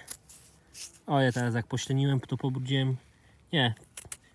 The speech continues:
pięćdziesiąty, a nie sześćdziesiąty chyba. Nie widzę, patrzę przez telefon, więc ciężko. Nie no, sześćdziesiąty jest, dobra. Mamy trójeczkę.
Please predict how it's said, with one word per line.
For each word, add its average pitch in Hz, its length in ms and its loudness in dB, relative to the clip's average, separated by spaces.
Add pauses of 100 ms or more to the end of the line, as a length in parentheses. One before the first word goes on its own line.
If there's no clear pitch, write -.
(100)
pięćdziesiąty, 151 800 4
a 123 80 -2
nie 123 140 0
sześćdziesiąty 117 840 -4
chyba. 147 380 0 (720)
Nie 180 200 12
widzę, 151 360 8 (300)
patrzę 139 300 6
przez - 260 -2
telefon, 135 480 6
więc 127 200 2
ciężko. 143 600 6 (1120)
Nie 202 80 8
no, 196 100 10
sześćdziesiąty 190 640 8
jest, 135 460 4
dobra. 131 280 0 (1400)
Mamy 143 260 8
trójeczkę. 175 680 6